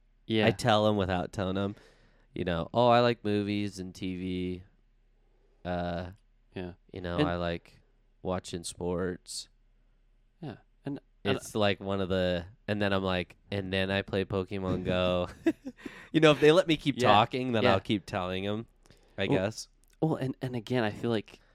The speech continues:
Speaker 1: we're going back to social media again. I feel like it's like this, we put up this front where it's like, "Ooh, look at me! I'm pretty cool." So, like, we, like, hide what our true self is.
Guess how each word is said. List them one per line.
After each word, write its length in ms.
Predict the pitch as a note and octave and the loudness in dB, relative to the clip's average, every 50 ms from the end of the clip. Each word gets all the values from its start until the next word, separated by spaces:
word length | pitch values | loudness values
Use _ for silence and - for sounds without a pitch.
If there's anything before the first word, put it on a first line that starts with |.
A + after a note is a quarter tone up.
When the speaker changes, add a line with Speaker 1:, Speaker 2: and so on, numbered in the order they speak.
| _ _ - | _ _ -18
Speaker 1:
we're 100 | - B1+ | -18 -14
going 220 | - F2+ E2 D#2+ | -12 -10 -10 -8
back 180 | D2+ D2 C#2 - | -10 -10 -12 -12
to 100 | - F#2+ | -14 -16
social 360 | F2+ - E2+ F2 F#2+ - - F#2 | -14 -12 -12 -12 -12 -12 -12 -12
media 260 | F2+ F#2 F2+ F#2 - | -12 -12 -12 -12 -14
again. 240 | - - - - - - | -14 -14 -18 -18 -18 -18
I 80 | - - | -20 -20
feel 220 | - - A#2+ A#2+ | -10 -6 -4 -2
like 180 | A#2+ A#2 A2 - - | -2 -2 -4 -6 -10
it's 180 | G#2 G2 - - | -14 -14 -12 -12
like 160 | G#2 G2 - | -12 -12 -10
this, 420 | - G2 F2+ F2 - - - - - _ _ _ _ _ - | -12 -12 -12 -12 -14 -16 -16 -18 -20 _ _ _ _ _ -20
we 60 | G2+ | -20
put 240 | - - - A#2+ G#2+ | -18 -12 -8 -8 -8
up 140 | G2+ - | -8 -10
this 120 | G2+ G2 - | -16 -20 -20
front 460 | - - - - G2 G2 F#2 F2+ - | -20 -20 -20 -16 -12 -12 -12 -12 -14
where 100 | - F2 | -16 -20
it's 140 | E2+ - - | -20 -20 -18
like, 200 | - E2+ - _ _ - | -18 -18 -18 _ _ -6
"Ooh, 120 | B2+ A#2+ G2+ | -4 -4 -2
look 240 | F#2+ G#2+ B2 - | -2 -4 -2 -2
at 140 | D#3+ - - | -4 -4 -4
me! 320 | - F#2 F#2 F#2 G2 A#2 A#2 | -8 -10 -10 -8 -8 -8 -6
I'm 220 | - G2+ G#2+ A2+ G#2+ _ | -6 -6 -6 -6 -8 _
pretty 240 | - - A#2 G#2 G2 - | -8 -6 -6 -6 -8 -10
cool." 480 | - - G2 G2 F#2+ F2+ F2+ F2 - _ _ _ _ _ _ _ _ _ _ _ _ _ _ _ | -10 -6 -4 -4 -4 -4 -6 -10 -14 _ _ _ _ _ _ _ _ _ _ _ _ _ _ _
So, 120 | - - G#2 | -10 -8 -6
like, 140 | G2 F#2+ - | -6 -6 -6
we, 120 | G2 G2 | -6 -4
like, 160 | F2+ F2 C2+ - | -4 -6 -8 -10
hide 420 | - - - - F#2+ F#2 G#2+ G#2+ | -16 -16 -10 -8 -6 -4 -4 -6
what 140 | G#2+ G#2 G#2 | -6 -6 -6
our 100 | F#2+ F2+ | -6 -8
true 300 | - - - - A2+ G#2+ | -10 -14 -14 -12 -12 -12
self 600 | - - - - F#2 F2 G2 A2+ - - - - - | -12 -14 -14 -10 -10 -8 -8 -10 -12 -16 -20 -18 -16
is. 460 | - F2+ F2+ G#2 A#2+ C#3 - - | -14 -10 -10 -10 -10 -12 -16 -20